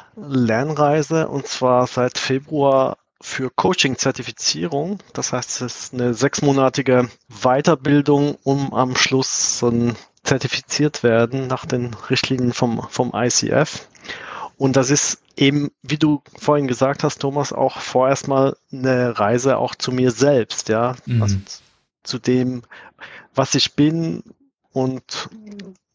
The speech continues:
Speaker 1: was ich möchte und auch auszubrechen aus den,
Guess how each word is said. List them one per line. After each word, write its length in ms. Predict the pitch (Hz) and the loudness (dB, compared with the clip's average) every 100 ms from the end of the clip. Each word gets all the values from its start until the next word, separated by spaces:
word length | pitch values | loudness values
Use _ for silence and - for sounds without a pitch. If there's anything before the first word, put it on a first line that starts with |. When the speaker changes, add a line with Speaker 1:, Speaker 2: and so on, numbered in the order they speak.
| _ - | _ -4
Speaker 1:
was 200 | 120 - | -4 -2
ich 180 | 120 123 | -6 -2
möchte 500 | 139 - 151 143 - | -2 0 2 0 -2
und 420 | - 131 127 - - - - - | -6 -6 -8 -16 -16 -14 -14 -10
auch 280 | - 151 - | 0 0 0
auszubrechen 840 | - 165 - 165 123 139 - 139 131 - | 2 2 2 -2 2 2 2 -2 -4 -4
aus 160 | 131 | -4
den, 320 | - 123 123 | -4 -6 -8